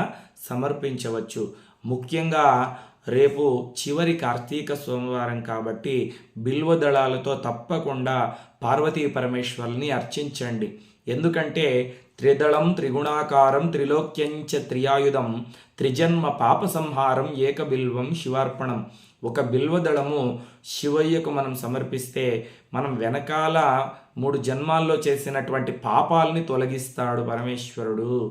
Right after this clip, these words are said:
ఆ పాపాలని పటాపంచలు చేసి సర్వకాల సర్వస్థలందు మనల్ని, మన కుటుంబాన్ని రక్షిస్తాడు. అదేవిధంగా కరవీర పుష్పాలు అంటే గన్నేరు పూలతో కూడా పార్వతీ పరమేశ్వరుని పూజిస్తే చాలా మంచిది. దొరికితే తుమ్మి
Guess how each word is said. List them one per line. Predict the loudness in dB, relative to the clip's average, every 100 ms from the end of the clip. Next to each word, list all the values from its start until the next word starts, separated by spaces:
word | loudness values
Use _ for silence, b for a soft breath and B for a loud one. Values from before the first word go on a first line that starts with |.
| 0
ఆ | 0 2
పాపాలని | 0 0 0 -2 -2 -4
పటాపంచలు | 0 0 0 -4 -2 -2 -2
చేసి | -2 -2 -2 -2 -2 B B -4
సర్వకాల | -2 0 0 2 0 0
సర్వస్థలందు | -2 -2 -2 -4 -2 0 0 -2
మనల్ని, | 0 -2 -2 -4
మన | -4 -4
కుటుంబాన్ని | -6 -4 -2 -2 -2 -2
రక్షిస్తాడు. | -4 -6 -10 -8 -4 0 0 -2 -6 _ -6
అదేవిధంగా | 0 4 6 4 2 0 0 -2
కరవీర | -2 -2 0 0 -2
పుష్పాలు | -4 -8 -4 -2 0 0 -2 -6
అంటే | -8 -2 0 0
గన్నేరు | -2 -2 0 0
పూలతో | 0 -2 -2 -2 -2 -2
కూడా | 0 0 0 B B -4
పార్వతీ | 0 2 2 0 -2
పరమేశ్వరుని | -2 -2 -4 -4 -2 -2 -2
పూజిస్తే | -4 -4 0 0 0 -2
చాలా | 0 0 0
మంచిది. | -2 -6 -4 -2 -2 -4 B B -2
దొరికితే | 2 2 2 2 4 4 4 -2 -4
తుమ్మి | -2 0